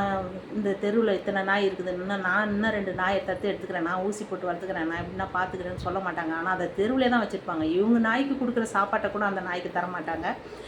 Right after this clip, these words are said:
ஆனா தெரு நாய்களை ப-, தெரு நாய்களை காப்பாத்தணும். தெரு நாய்கள் பாவம், அதை ஒண்ணும் பண்ணிடக்கூடாது, அது குழந்தைங்க மாதிரி, அது, அது ஒரு உயிர் தானேன்னு தத்துவம்லாம் சொல்றாங்க.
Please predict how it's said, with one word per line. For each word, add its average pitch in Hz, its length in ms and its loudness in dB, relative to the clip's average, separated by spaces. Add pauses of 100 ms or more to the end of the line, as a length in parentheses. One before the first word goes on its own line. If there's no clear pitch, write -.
(160)
ஆனா 196 320 4 (100)
தெரு 202 200 2
நாய்களை 175 380 0
ப-, 170 280 -6
தெரு 214 160 2
நாய்களை 175 380 0
காப்பாத்தணும். 170 680 -2 (280)
தெரு 196 140 4
நாய்கள் 170 280 2 (100)
பாவம், 170 420 2
அதை 160 200 -2
ஒண்ணும் 175 300 -2
பண்ணிடக்கூடாது, 165 680 -2
அது 160 240 -2
குழந்தைங்க 165 400 0
மாதிரி, 160 340 0
அது, 165 260 0
அது 165 240 0
ஒரு 160 180 0
உயிர் 175 260 0
தானேன்னு 160 400 0 (800)
தத்துவம்லாம் 165 640 -2
சொல்றாங்க. 165 420 -2